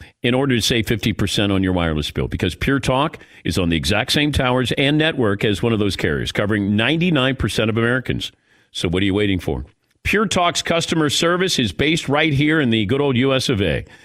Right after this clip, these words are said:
Keep your phone, keep your number. Now, if you do want to choose from a phone, you can get the latest iPhones and Androids.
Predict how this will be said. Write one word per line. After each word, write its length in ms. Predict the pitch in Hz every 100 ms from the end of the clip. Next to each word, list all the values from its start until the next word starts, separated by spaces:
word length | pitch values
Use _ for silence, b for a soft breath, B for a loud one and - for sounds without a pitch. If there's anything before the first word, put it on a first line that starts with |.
| B B B
Keep 200 | 131 123
your 100 | 127
phone, 420 | - 143 202 214
keep 240 | 196 139 120
your 60 |
number. 260 | 123 147 165
Now, 180 | 143 143
if 140 | 135
you 80 | 156
do 120 | 151
want 200 | 185 190
to 80 | 185
choose 360 | - - 196 190
from 220 | 185 160
a 60 |
phone, 340 | 143 175 190 202
you 60 |
can 80 | 123
get 100 | 127
the 80 | 135
latest 300 | 131 131 120
iPhones 420 | 120 113 120 113
and 100 | 107
Androids. 460 | 98 82 65 -